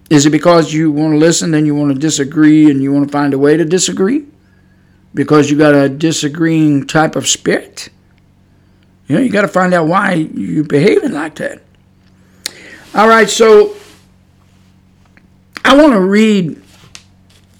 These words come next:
a passage of scripture here before we go into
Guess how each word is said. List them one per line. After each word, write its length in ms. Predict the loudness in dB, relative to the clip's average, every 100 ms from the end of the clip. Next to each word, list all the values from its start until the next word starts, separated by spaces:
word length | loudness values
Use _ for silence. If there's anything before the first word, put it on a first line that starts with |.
| _ _ _ -14
a 80 | -8
passage 600 | 0 2 2 -2 -8 -10
of 100 | -10
scripture 540 | -10 -6 -6 -8 -10
here 200 | -8 -6
before 440 | -6 -10 -2 0 2
we 160 | -2
go 240 | 0 2 2
into 680 | 0 -4 -4 -2 -2 -4